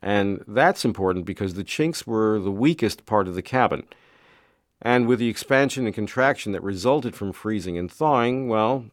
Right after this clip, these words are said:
chinking tended to deteriorate and needed constant maintenance and repair. Okay, there was usually a stone or brick fireplace along one wall, and the roof was usually made of wood shingles.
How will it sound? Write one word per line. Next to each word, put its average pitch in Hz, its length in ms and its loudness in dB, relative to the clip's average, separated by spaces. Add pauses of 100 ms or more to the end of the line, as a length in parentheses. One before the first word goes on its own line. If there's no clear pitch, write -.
(140)
chinking 107 540 -4
tended 95 360 -4
to 95 120 -10
deteriorate 98 720 0
and 95 180 -4
needed 92 300 -6 (180)
constant 139 580 0
maintenance 80 520 -4
and 73 120 -10
repair. 76 400 -4 (1700)
Okay, 113 420 0
there 110 180 -2
was 104 180 -2
usually 175 400 2
a 143 80 2
stone 127 460 2
or 98 140 -2
brick 113 300 -2
fireplace 101 680 2
along 87 380 -2
one 95 220 -2
wall, 85 460 -4
and 107 400 0
the 110 100 -2
roof 98 360 -4
was 87 240 -8
usually 98 400 -2
made 85 260 -2
of 76 120 -10
wood 85 240 -6
shingles. - 520 -8